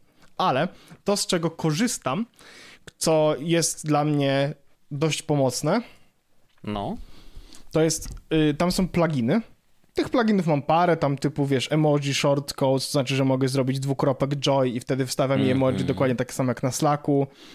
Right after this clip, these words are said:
Speaker 1: Mogę nawet wrzucać s-, bezpośrednio z notatki wpis na bloga, więc jakbym chciał, to mogę
Speaker 2: A, to taki masz swój mały... Pamiętasz, jak, y, narzekałeś, że to ci się podobało, że jak był Twitter, y,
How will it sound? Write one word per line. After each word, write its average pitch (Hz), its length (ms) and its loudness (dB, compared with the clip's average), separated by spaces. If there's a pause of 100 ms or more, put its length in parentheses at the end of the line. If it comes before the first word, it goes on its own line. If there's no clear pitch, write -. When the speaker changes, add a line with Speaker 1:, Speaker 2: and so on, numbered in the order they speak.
(140)
Speaker 1:
Mogę 165 260 2
nawet 170 240 0
wrzucać 170 460 -4 (220)
s-, - 220 -4
bezpośrednio 170 800 0
z 156 60 -6
notatki 165 640 -4
wpis - 560 -6
na 151 120 2
bloga, 143 440 2 (600)
więc 147 140 -2
jakbym 147 240 2
chciał, 160 220 0
to 160 120 -2
mogę 147 460 2 (720)
Speaker 2:
A, 208 240 -2
to 120 120 -4
taki 127 240 -6
masz 139 260 -2
swój 143 340 -2
mały... 139 560 -2 (840)
Pamiętasz, 160 360 -2
jak, 151 220 -6
y, 147 160 -2
narzekałeś, 139 640 -2
że 127 240 -4
to 139 220 -6
ci - 160 -6
się 131 160 -4
podobało, 139 480 -4
że 127 100 -4
jak 123 140 -4
był 123 160 -2
Twitter, 123 440 -4
y, 98 40 -4